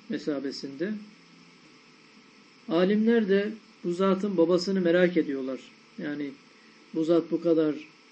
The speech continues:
alim, bilgiliyse kim bilir babası da ne kadar bilgilidir diye. Diyorlar ki, efendim, zat-ı halinizin ilmi herkesce malum. Sizi böyle,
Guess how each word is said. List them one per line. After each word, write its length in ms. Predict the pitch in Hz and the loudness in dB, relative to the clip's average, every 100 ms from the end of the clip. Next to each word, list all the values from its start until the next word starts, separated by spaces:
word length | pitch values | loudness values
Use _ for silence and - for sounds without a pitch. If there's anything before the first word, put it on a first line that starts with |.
| 226 | -6
alim, 360 | 151 156 156 147 | -2 -2 -2 -2
bilgiliyse 680 | 151 151 165 220 - 165 | -2 -2 -2 -4 -2 -4
kim 220 | - 196 | -4 -4
bilir 220 | 175 156 151 | -2 -2 0
babası 360 | 151 160 196 | 0 0 -2
da 80 | 180 | -4
ne 100 | 160 | -2
kadar 300 | 160 156 139 | 0 0 0
bilgilidir 520 | 139 131 135 131 135 | -6 -8 -8 -8 -6
diye. 220 | 147 180 214 - - - - - _ - | -4 -4 -4 -12 -20 -20 -20 -20 _ -4
Diyorlar 320 | 180 220 233 | 0 2 0
ki, 80 | 208 | 0
efendim, 480 | 180 202 196 180 185 - _ _ _ _ | -2 -2 -2 -2 -6 -18 _ _ _ _
zat-ı 400 | - 175 180 185 | -2 2 2 2
halinizin 720 | 175 180 180 180 170 175 170 - - _ _ _ _ _ _ _ _ _ _ _ _ _ _ - | 0 0 0 0 0 -2 -2 -6 -20 _ _ _ _ _ _ _ _ _ _ _ _ _ _ -2
ilmi 500 | 170 170 175 170 165 - | 0 2 2 0 -2 -10
herkesce 540 | 165 185 180 170 151 139 | -6 -4 0 0 0 -4
malum. 460 | 139 165 190 170 - - - _ _ _ _ _ _ _ _ _ _ 202 214 226 254 185 | -4 -2 0 -2 -4 -16 -20 _ _ _ _ _ _ _ _ _ _ -20 -14 -14 -14 -12
Sizi 460 | - 165 180 175 | -10 -6 -2 2
böyle, 420 | 165 170 170 165 | 4 6 6 4